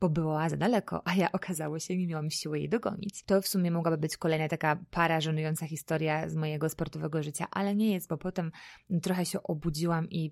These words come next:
podgoniłam, ale naprawdę początki były nieciekawe. I kiedy, mm, przy takim pierwszym stopie dojechałam jako ostatnia,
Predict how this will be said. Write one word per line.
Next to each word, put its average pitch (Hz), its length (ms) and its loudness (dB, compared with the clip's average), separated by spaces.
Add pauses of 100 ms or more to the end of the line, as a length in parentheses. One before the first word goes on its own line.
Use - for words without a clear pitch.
podgoniłam, 160 760 0
ale 156 200 0
naprawdę 151 320 -2
początki 160 420 -4
były 156 340 0
nieciekawe. 165 680 -2
I 208 140 0
kiedy, 208 260 2
mm, 180 500 0
przy 180 220 -2
takim 175 380 -2
pierwszym 196 440 0
stopie 175 460 0
dojechałam 165 480 -2
jako 233 280 -2
ostatnia, 190 640 -4